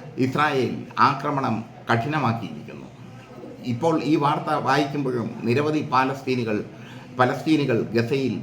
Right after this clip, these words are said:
മരിച്ചു വീഴുന്നുണ്ട്. ഹമാസിൻ്റെ ചെറുത്തുനിൽപ്പ് തുടരുന്നുണ്ട്. ഈ വാർത്ത പുറത്തുവിടുമ്പോഴും അവിടെ ചോരമണക്കുന്ന, ആ, ചോരമണക്കുന്ന, ആ, വീഥിയായി ഗസ എന്ന്, ഗസ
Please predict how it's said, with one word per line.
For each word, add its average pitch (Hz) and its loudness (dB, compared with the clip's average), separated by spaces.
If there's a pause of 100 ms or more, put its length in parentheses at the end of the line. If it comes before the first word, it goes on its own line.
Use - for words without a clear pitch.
മരിച്ചു 117 0
വീഴുന്നുണ്ട്. 90 -4 (580)
ഹമാസിൻ്റെ 147 4
ചെറുത്തുനിൽപ്പ് 131 0 (100)
തുടരുന്നുണ്ട്. 120 2 (580)
ഈ 147 2
വാർത്ത 151 0 (240)
പുറത്തുവിടുമ്പോഴും 135 0 (160)
അവിടെ 117 0 (220)
ചോരമണക്കുന്ന, 127 0 (640)
ആ, 113 2 (100)
ചോരമണക്കുന്ന, 139 2 (500)
ആ, 95 -4 (480)
വീഥിയായി 123 2 (160)
ഗസ 117 2 (220)
എന്ന്, 131 -4 (400)
ഗസ 117 4